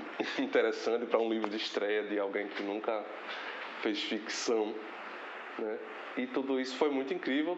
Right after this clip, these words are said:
sempre recheado com esse sabor de estreia, né? De, de começo,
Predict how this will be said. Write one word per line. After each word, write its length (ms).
sempre 340
recheado 420
com 80
esse 140
sabor 340
de 80
estreia, 480
né? 200
De, 340
de 80
começo, 720